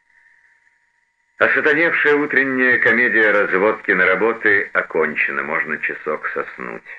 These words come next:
Кстати, после вчерашнего глаза сами слипаются. Лейтенант, прищурясь, посмотрел на рейд. По воде, слепя, мечутся резвые серебряные блестки.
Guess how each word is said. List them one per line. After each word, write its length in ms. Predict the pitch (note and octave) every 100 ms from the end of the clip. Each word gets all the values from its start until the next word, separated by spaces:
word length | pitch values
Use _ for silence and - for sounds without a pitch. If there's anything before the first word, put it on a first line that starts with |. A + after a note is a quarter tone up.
| - _ _ _ _
Кстати, 400 | - - C3+ D#3
после 340 | A#2 A#2+ - G2
вчерашнего 600 | A2+ A2 B2 - F2+ F#2+
глаза 460 | F2 F2 E2 F2 -
сами 320 | F2 - G1+ -
слипаются. 560 | G#1 - A1+ - - _ _ _ _ _ _ _ _ _ _ _ _ _ _ _ - _ _ _ _ _ - - E2+
Лейтенант, 580 | F2+ F2+ F2+ F#2+ F#2 -
прищурясь, 600 | E2 - F2 E2+ D#2 -
посмотрел 560 | - - C#2 C#2+ D2+ C#2+
на 80 | D2
рейд. 320 | C2+ B1+ - - - _ _ _ - - - _
По 100 | G2
воде, 340 | G2 G2 A#2 A2+
слепя, 380 | F#2 G2 G#2+ A2
мечутся 520 | G2+ A2 - G2 G2
резвые 600 | F#2 G2+ A#2+ G2 G2 F#2 E2+
серебряные 560 | F2 F#2 F#2 F2+ E2 D#2+
блестки. 500 | D2+ D#2 C#2+ - -